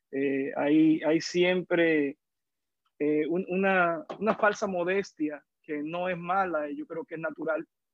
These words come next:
eh, para llamarse poeta, y eso siempre me llamó la atención de Tineo desde el primer momento. El po-,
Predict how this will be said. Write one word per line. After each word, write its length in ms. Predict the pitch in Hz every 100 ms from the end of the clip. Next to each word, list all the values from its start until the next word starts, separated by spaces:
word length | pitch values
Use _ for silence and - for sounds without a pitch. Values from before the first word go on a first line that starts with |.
| -
eh, 600 | 147 143 143 139 143 _ _ _ _ _
para 160 | 143 139
llamarse 440 | 143 151 160 175
poeta, 460 | 160 175 156 143 156
y 160 | 151
eso 160 | 160 190
siempre 280 | - 185 175
me 100 | 170
llamó 160 | 165
la 80 | 165
atención 300 | 165 165 165
de 80 | 160
Tineo 420 | 156 170 160 147
desde 160 | 143 143
el 80 | 139
primer 240 | 143 151
momento. 440 | 160 160 151 143 139
El 80 |
po-, 160 | 135 117